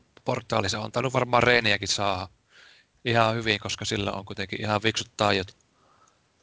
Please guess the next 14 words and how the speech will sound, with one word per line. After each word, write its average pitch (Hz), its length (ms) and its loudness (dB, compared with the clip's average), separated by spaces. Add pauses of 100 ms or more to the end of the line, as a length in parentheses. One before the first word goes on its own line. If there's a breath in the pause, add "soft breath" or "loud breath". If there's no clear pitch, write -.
(480)
Mutta 104 360 -6
onko 104 200 -6
se 110 120 0
sitten, 117 300 -2
tuota, 107 420 0 (3750)
tuota, 107 300 -2
miten, 107 400 0 (360)
miten 107 300 2
on 101 60 2
ollut 101 220 -4
yhteydessä 110 420 0
meidän 107 220 0
tuohon 107 200 4
järjestön, 104 420 2